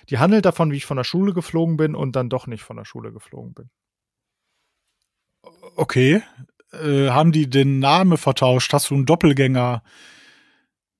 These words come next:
Speaker 2: Hat sich rausgestellt, du warst es doch nicht, oder?
Speaker 1: Nee, also es trug sich zu, ich glaube, in der achten Klasse müsste es gewesen sein. Ähm, da
Speaker 2: Aha.
Speaker 1: war zu der Zeit,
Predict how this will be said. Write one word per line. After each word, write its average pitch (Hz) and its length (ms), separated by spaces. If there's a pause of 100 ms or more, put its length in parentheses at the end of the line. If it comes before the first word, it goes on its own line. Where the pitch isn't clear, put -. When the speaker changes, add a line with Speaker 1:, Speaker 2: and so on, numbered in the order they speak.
(540)
Speaker 2:
Hat 131 200
sich - 180
rausgestellt, 147 460
du 127 100
warst 135 180
es 120 100
doch - 180
nicht, - 280
oder? 117 360 (2500)
Speaker 1:
Nee, 127 200 (160)
also 139 300 (960)
es - 260 (440)
trug 190 240
sich 156 180
zu, 196 180
ich - 120
glaube, 170 300
in 170 60
der 143 160
achten 143 300
Klasse 120 300
müsste 107 240
es - 80
gewesen 104 380
sein. 123 380
Ähm, 120 300
da 117 140
Speaker 2:
Aha. 104 60
Speaker 1:
war 120 240
zu - 160
der 135 320
Zeit, 151 520